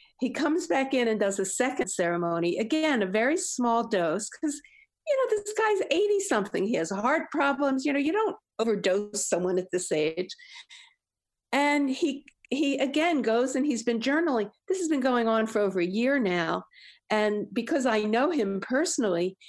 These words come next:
he calls me every once in a while, and he is growing and loving it and continues to journal. And here's the research data. His wife, who's in her late seventies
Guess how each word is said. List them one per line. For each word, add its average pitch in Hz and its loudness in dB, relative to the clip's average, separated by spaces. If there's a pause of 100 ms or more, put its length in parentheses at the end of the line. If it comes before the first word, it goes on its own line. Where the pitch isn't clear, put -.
(140)
he 320 0
calls 349 0
me 240 2
every 185 2
once 180 -2
in 180 0
a 175 -2
while, 175 0 (180)
and 247 2
he 269 0
is 247 0
growing 220 0
and 208 0 (240)
loving 208 2
it 208 2
and 208 0
continues 247 -2
to 262 -2
journal. 190 -2 (340)
And 233 2
here's 311 0
the 254 2 (120)
research 214 0
data. 147 -4 (180)
His 220 0
wife, 226 0
who's 196 -2
in 185 2
her - 0
late 196 0
seventies 208 -2